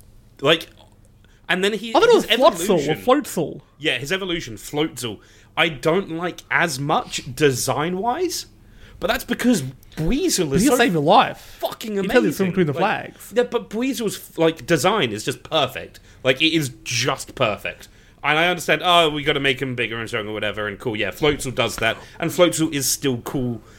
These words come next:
Speaker 1: in its own way, but he's not as cool as Weasel. Weasel is just
Speaker 2: Which was the, uh, which gen introduced the following Pokemon?
Speaker 1: Wh-
Speaker 2: What gen was it?
Speaker 1: Which, which Pokemon? What?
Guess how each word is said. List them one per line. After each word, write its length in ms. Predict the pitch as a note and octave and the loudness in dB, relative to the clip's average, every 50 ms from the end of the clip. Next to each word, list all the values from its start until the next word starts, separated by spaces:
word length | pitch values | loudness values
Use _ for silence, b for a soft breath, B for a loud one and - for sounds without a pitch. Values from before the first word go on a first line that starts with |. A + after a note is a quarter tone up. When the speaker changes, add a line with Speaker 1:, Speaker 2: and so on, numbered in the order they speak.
| b b b - | b b b 0
Speaker 1:
in 140 | C3+ C3+ C3 | 0 2 2
its 160 | B2+ B2 C3+ | 2 2 4
own 240 | C#3+ C3 B2 A#2+ A#2 | 4 4 4 2 0
way, 320 | A#2 G#2+ G#2 G2+ F#2+ - - - | 0 0 0 0 -2 -4 -8 -10
but 100 | - A#2 | -8 -6
he's 140 | A2 A2 B2+ | -6 -4 -2
not 200 | C#3 D#3 D#3+ E3 | 0 0 2 0
as 140 | E3+ E3 - | 0 -2 -2
cool 240 | - E3+ D3 C#3+ | -4 -4 -2 0
as 100 | C#3 B2 B2 - | -2 -2 -4 -6
Weasel. 360 | A2+ A2 G#2+ - F2+ E2 - - - | -4 -4 -4 -4 -8 -12 -12 -8 -2
Weasel 400 | C3+ C#3+ D3+ C3+ B2+ D3 D3 C3 | -2 0 0 0 -2 -2 -2 -2
is 120 | B2 - | -4 -2
just 80 | - A3 | 2 2
Speaker 2:
Which 160 | D#4 - - | 2 4 6
was 140 | G#4 G4 - | 4 4 4
the, 500 | F#4 F#4+ G4 F#4+ E4+ B3 A#3+ G3 E3+ - - | 4 4 4 4 4 4 2 -2 -2 -4 -8
uh, 220 | - - - B B B B B B B B B B _ - _ _ _ - | -14 -16 -20 B B B B B B B B B B _ -20 _ _ _ -6
which 260 | A#3 D4+ - - - | -6 -6 -6 -6 -12
gen 300 | - - F#3+ G3+ G#3 G#3+ | 0 4 6 6 6 4
introduced 560 | G3 F3+ F3 F3 D#3 D#3 D#3+ D#3 - - - | 0 -2 -2 -2 -2 0 0 0 -2 -2 -4
the 80 | - D3 | -4 0
following 320 | - D3 C#3+ C#3+ C#3+ C3 | 2 2 2 2 0 0
Pokemon? 500 | - C3+ C3+ C3 - C#3 C3 A2+ - - - - - - - - - b b b b b b b b b b b b b b b b b b b b b b b b b b b b b b - - - - - - - - - - - - | -2 -4 -4 -4 -6 -10 -10 -10 -10 -12 -16 -18 -20 -20 -20 -20 -20 b b b b b b b b b b b b b b b b b b b b b b b b b b b b b b -20 -20 -20 -20 -20 -20 -20 -20 -20 -20 -12 -12
Speaker 1:
Wh- 60 | - - - - - - - - | -12 -12 -12 -20 -20 -20 -6 -6
Speaker 2:
What 100 | A3+ - | -4 2
gen 180 | - F3 F3 F3 | 4 6 6 6
was 140 | D#3 D3 | 4 4
it? 140 | C#3+ - - - - - - - | 0 -4 -6 -8 -16 -16 -14 -4
Speaker 1:
Which, 280 | A2+ A2 - - - - - - - | -4 -4 -2 -4 -6 -12 -14 -12 -4
which 280 | A#2 A#2+ A#2+ - - - | -4 -4 -4 -6 -12 -6
Pokemon? 340 | A#2 G2+ F2+ - G2 F#2+ F#2 B B B B B B B B | -6 -6 -6 -6 -10 -12 -12 B B B B B B B B
What? 180 | G#2 G2+ - | -10 -10 -10